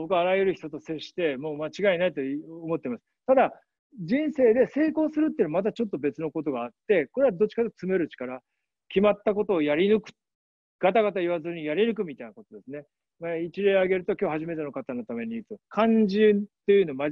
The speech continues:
面目にやるみたいなこと。そんなことは当たり前と思われるでしょうけど、ここを嫌がっては天才君も伸びません。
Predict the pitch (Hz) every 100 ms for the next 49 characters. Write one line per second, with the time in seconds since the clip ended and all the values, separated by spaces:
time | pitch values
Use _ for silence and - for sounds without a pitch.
0 | 180 202 196 185 196 156 117 101 _ _
1 | _ _ _ _ _ _ _ _ _ -
2 | 185 208 208 220 185 156 180 185 202 202
3 | 160 180 202 190 - 135 - 208 254 254
4 | 240 254 247 214 - 202 202 208 196 220
5 | 208 214 214 175 160 180 180 -